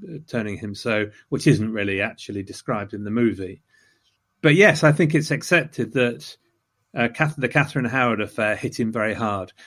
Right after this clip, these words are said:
I don't think he broke down in a Privy Council meeting, actually. I think, anyway, well, it's a historical accuracy thing, but it's e-, essentially everybody told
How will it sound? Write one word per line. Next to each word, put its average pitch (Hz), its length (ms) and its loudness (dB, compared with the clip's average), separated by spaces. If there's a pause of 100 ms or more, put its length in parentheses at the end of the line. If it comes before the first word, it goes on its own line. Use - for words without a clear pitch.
(120)
I 131 80 0
don't 180 220 6
think 151 140 2
he 143 80 8
broke 147 260 6
down 139 200 2
in 123 60 2
a 120 40 0
Privy 113 240 -4
Council 120 440 -4
meeting, 98 380 -10
actually. 104 440 -12 (280)
I 120 80 -4
think, 131 540 -2 (280)
anyway, 107 280 0
well, 107 160 -2
it's - 100 -8
a - 40 -8
historical 120 440 0
accuracy 113 420 -2
thing, 113 220 0
but 113 140 0
it's 110 160 -2
e-, 139 180 -4 (460)
essentially 123 640 4 (300)
everybody 127 420 6
told 123 400 2